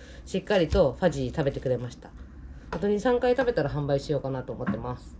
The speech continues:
共有性モルフなので、スーパーオレンジドリームも狙えるし、モハベとの相性もすごいいいかなって、個人的には思ってます。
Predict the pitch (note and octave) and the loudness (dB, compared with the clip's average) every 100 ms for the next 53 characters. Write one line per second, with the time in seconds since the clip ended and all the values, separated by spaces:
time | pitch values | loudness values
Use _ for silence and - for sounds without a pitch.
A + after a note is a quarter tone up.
0 | - - - - - - - - - G3+ | -16 -16 -16 -16 -16 -14 -14 -10 2 6
1 | G#3 A3 A3 G#3+ G3 D#3+ D3+ C#3 C3 - | 6 6 6 6 4 6 4 4 2 2
2 | F3 C4+ F3+ E3+ D#3 F3 D#3+ C3 A#2+ A#2+ | 4 8 8 8 6 4 4 4 4 2
3 | A#2+ A#2+ A#2 A#2+ A#2 - A#2 A2 - - | 0 -2 -4 -4 -6 -8 -12 -12 -16 -18
4 | - - - G#3+ A3+ F#3 D#3+ D3 C#3+ C#3 | -18 -18 -4 0 4 4 6 4 2 2
5 | D3+ B2+ A#2+ C3+ B2 C3+ B2 B2 - - | 0 -2 -2 0 0 0 -4 -6 -6 -8
6 | F#2+ - D3+ C#3 C#3 C#3+ A2+ B2+ A#2+ G#2 | -6 -2 2 2 2 0 0 0 -2 -4
7 | A2 - - | -8 -10 -12